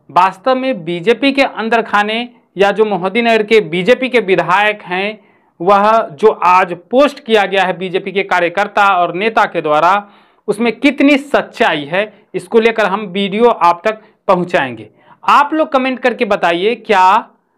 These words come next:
वास्तव में जो यह पोस्ट किया गया है मोहद्दीनगर बीजेपी विधायक के खिलाफ, क्या वास्तव में ऐसा है?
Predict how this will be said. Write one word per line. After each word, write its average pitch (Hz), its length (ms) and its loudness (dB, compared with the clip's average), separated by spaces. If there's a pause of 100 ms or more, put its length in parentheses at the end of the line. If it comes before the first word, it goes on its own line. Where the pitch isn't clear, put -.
(140)
वास्तव 180 420 0
में 277 160 -2
जो 254 80 -4
यह 254 160 2 (160)
पोस्ट 277 300 2
किया 240 240 2
गया 180 240 0
है 185 480 -2 (400)
मोहद्दीनगर 247 560 0
बीजेपी 220 380 -2
विधायक 202 540 0
के 196 140 -4
खिलाफ, 170 500 -2 (540)
क्या 170 120 0
वास्तव 151 500 0
में 226 120 -2
ऐसा 160 360 0 (140)
है? 202 160 0